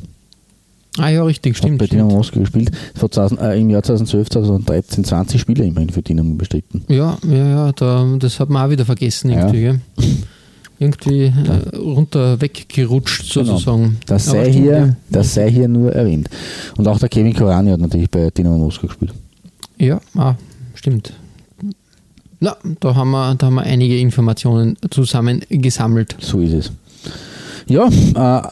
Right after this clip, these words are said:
Speaker 2: Informationen erhoffe ich mir auch von dir auf deiner Nummer drei, weil da geht's jetzt auch an einen weiteren Club, den wir heute noch nicht erwähnt haben,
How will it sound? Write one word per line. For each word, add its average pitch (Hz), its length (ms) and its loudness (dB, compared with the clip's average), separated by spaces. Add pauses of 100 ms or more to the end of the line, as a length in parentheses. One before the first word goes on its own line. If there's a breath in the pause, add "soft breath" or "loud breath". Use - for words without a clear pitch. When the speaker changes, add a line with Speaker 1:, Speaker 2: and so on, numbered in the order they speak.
Speaker 2:
Informationen 147 600 4
erhoffe 135 340 4
ich 156 60 4
mir 160 180 4
auch 131 220 4
von 127 260 0
dir 127 220 4
auf 127 120 2
deiner 123 220 2
Nummer 127 220 4
drei, 90 440 2
weil 156 100 2
da 143 80 0
geht's 127 200 -2
jetzt 131 160 0
auch 160 240 0
an 113 180 0
einen 117 240 2
weiteren 139 280 0
Club, 110 180 0
den 101 120 0
wir 101 80 2
heute 101 140 0
noch 104 80 2
nicht 107 80 2
erwähnt 107 240 2
haben, 160 180 2